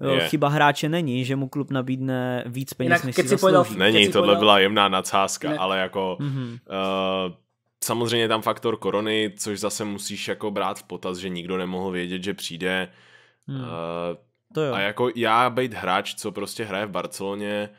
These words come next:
Speaker 2: eh, jsem zastáncem toho, že by tam prostě neměli být hráči jako před-, na přestupní stanici, ale že by tam měli být hráči, co Barcelonu milujou a v tu chvíli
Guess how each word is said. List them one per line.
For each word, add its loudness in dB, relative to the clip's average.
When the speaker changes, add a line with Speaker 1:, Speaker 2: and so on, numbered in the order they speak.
Speaker 2:
eh, -6
jsem -8
zastáncem -4
toho, -2
že -4
by -4
tam -4
prostě -6
neměli -6
být -6
hráči -6
jako -8
před-, -14
na -10
přestupní -12
stanici, -6
ale -4
že -10
by -8
tam -4
měli -4
být -6
hráči, -4
co -8
Barcelonu -6
milujou -2
a -6
v -12
tu -10
chvíli -2